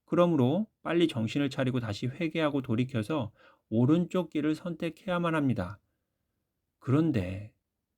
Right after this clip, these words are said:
상습적으로, 고의적으로 오른쪽 길과 왼쪽 길을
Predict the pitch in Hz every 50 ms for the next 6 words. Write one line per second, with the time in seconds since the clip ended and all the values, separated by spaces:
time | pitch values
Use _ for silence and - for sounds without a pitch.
0 | _ _ _ - - - 156 151 160 165 160 - - 170 - - _ - 147 139
1 | 127 117 110 101 101 113 135 175 185 - _ _ _ _ _ _ - - 117 120
2 | 139 156 156 147 127 101 92 101 101 127 143 135 98 95 - - _ _ _ _
3 | _ _ _ 107 113 120 143 160 170 160 - 185 170 160 - - 123 113 107 -
4 | 120 127 117 95 101 110 120 123 - 147 - - - 113 101 98 104 123 156 180